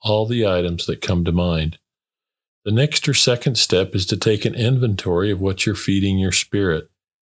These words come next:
because what you feed your spirit is what feeds your flesh. Your body will follow your spirit, so feed your spirit what you want to become. Third,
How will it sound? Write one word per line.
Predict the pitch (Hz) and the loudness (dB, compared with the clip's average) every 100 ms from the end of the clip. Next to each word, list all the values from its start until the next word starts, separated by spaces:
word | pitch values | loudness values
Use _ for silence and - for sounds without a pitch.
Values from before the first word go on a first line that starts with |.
| _ _ | _ _
because | 117 - 110 117 | -4 0 0 2
what | 120 113 | 0 2
you | 123 | 0
feed | 110 127 131 123 | 0 0 2 2
your | 117 | 2
spirit | - - 131 120 92 | 0 0 0 2 0
is | 92 - | -2 0
what | 104 - | -2 -2
feeds | - 98 92 | -2 0 0
your | 107 | -2
flesh. | 92 - 101 82 - - _ _ _ _ _ _ _ _ _ | -2 -2 0 0 -2 -6 _ _ _ _ _ _ _ _ _
Your | 110 | -4
body | 104 123 135 139 | 0 0 2 0
will | 131 120 | 0 -2
follow | - 120 120 123 | 0 0 2 2
your | 123 120 | 0 0
spirit, | - - 110 92 85 | 0 0 2 2 0
so | - 101 | -2 -2
feed | - - 113 117 113 | -2 0 2 2 0
your | 123 | 0
spirit | - - 110 104 104 | 0 0 0 0 0
what | 101 - | -2 0
you | 110 | 0
want | 92 90 | 0 -2
to | - | -4
become. | 104 98 120 117 95 87 _ _ _ _ _ _ _ _ _ _ _ - | -4 -2 -2 0 -2 -4 _ _ _ _ _ _ _ _ _ _ _ -4
Third, | 165 117 139 143 | 0 2 2 0